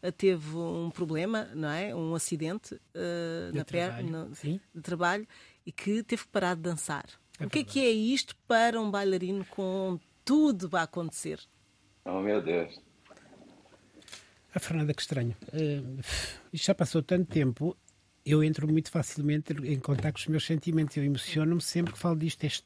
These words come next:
Speaker 1: Vou dizer que
Speaker 2: estranhíssimo.
Speaker 1: está, está comovido o Bem-vindo,
Speaker 2: É, é
Speaker 1: porque
Speaker 2: muito
Speaker 1: é uma memória dolorosa
Speaker 2: É uma
Speaker 1: com
Speaker 2: morte.
Speaker 1: certeza.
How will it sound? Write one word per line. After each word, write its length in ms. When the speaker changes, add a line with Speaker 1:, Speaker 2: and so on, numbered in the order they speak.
Speaker 1:
Vou 100
dizer 320
que 60
Speaker 2:
estranhíssimo. 20
Speaker 1:
está, 420
está 320
comovido 520
o 40
Bem-vindo, 520
Speaker 2:
É, 40
é 40
Speaker 1:
porque 420
Speaker 2:
muito 140
Speaker 1:
é 40
uma 140
memória 480
dolorosa 560
Speaker 2:
É 60
uma 160
Speaker 1:
com 80
Speaker 2:
morte. 300
Speaker 1:
certeza. 260